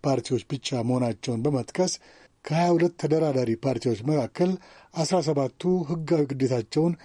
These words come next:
የማያሟሉ ናቸውና ለድርድሩ ታማኒነት እንቅፋት ይሆናሉ በማለት መፍትሄ ጠይቋል። ጉዳዩን አስመልክቶ ለቪኦኤ ማብራሪያ የሰጡት የቦርዱ ዋና ጸሐፊና የጽህፈት ቤት ኃላፊ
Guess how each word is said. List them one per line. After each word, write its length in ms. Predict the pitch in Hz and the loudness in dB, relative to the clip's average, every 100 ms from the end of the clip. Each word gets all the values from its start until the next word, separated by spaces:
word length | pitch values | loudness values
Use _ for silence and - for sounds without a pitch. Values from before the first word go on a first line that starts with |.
| - _ | -18 _
የማያሟሉ 680 | 139 156 165 151 135 131 120 120 | 0 2 2 2 2 0 0 0
ናቸውና 560 | 127 123 - 123 107 131 175 185 - - _ | 0 0 -2 -4 -2 0 0 -2 -10 -20 _
ለድርድሩ 480 | - 151 170 139 123 127 | -2 0 0 -2 -2 0
ታማኒነት 560 | 139 135 123 113 143 - | 2 0 0 0 -2 -2
እንቅፋት 440 | 135 - 131 120 - - _ | -6 -4 -2 -2 -8 -20 _
ይሆናሉ 380 | 160 156 131 110 110 | 0 2 0 0 0
በማለት 460 | 120 117 143 175 - - - - | 0 2 2 0 -4 -20 -18 -2
መፍትሄ 360 | 165 175 - 131 | -2 0 0 2
ጠይቋል። 500 | 131 113 113 120 98 92 _ _ _ _ | 2 -2 -2 -2 -4 -6 _ _ _ _
ጉዳዩን 420 | 139 156 175 196 196 | -2 0 2 2 2
አስመልክቶ 480 | 160 160 143 - 165 175 | 0 -2 -2 0 4 4
ለቪኦኤ 580 | 143 131 123 175 127 143 185 | 4 2 4 2 4 2 2
ማብራሪያ 420 | 170 160 139 123 | 2 2 2 2
የሰጡት 500 | 113 101 113 - 170 165 | 0 -2 -4 0 0 4
የቦርዱ 440 | 135 147 170 143 175 | 4 4 2 2 0
ዋና 260 | 165 135 123 | 2 2 0
ጸሐፊና 460 | 123 127 107 120 143 156 | 0 -2 -2 -2 0 2
የጽህፈት 500 | 131 123 160 147 - | 0 0 -2 -2 0
ቤት 220 | 123 117 107 | -2 -2 -2
ኃላፊ 340 | 127 120 | -2 -2